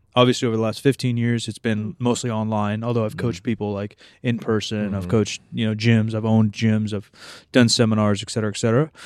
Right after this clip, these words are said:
Speaker 1: Um, and then, like, the next layer to me is, like, the community we have here, right? And, like,
Speaker 2: Mm-hmm.
Speaker 1: you know, it sprouts from me and Jim, and then it goes to Kyle, and then it goes to Avi, and then it goes into the community here. And, and all of us together nurtured and built that community.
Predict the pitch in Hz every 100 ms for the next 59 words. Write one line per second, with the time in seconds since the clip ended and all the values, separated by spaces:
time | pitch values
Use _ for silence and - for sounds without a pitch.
0 | - - - 107 101 101 131 147 156 147
1 | 127 120 185 - 139 123 117 120 127 139
2 | _ _ _ - 127 127 120 123 135 131
3 | 127 123 117 120 131 131 - _ - 117
4 | 120 123 117 107 92 85 85 95 _ -
5 | - 123 95 113 _ _ _ _ _ 180
6 | 151 - - 139 131 139 127 123 117 143
7 | 185 196 180 120 120 113 113 104 - 156
8 | 156 151 135 120 113 107 117 143 156 165
9 | 123 120 123 127 120 120 120 - 131 123
10 | 120 127 147 120 98 110 107 - 117 110
11 | 123 127 127 131 123 - 127 131 127 123
12 | 120 123 123 135 117 117 123 127 120 127
13 | 135 131 120 113